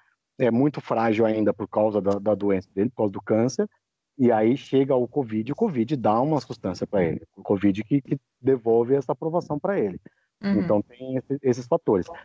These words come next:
Speaker 1: Agora, em relação ao, ao Dória e o Márcio França, em dois mil e dezoito, tem uma,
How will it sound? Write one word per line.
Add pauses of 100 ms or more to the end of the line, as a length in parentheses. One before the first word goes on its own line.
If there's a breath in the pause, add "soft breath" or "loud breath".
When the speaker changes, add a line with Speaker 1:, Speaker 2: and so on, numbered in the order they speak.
(140)
Speaker 1:
Agora,
em
relação
ao,
ao
Dória
e
o
Márcio
França,
em
dois
mil
e
dezoito,
tem
uma,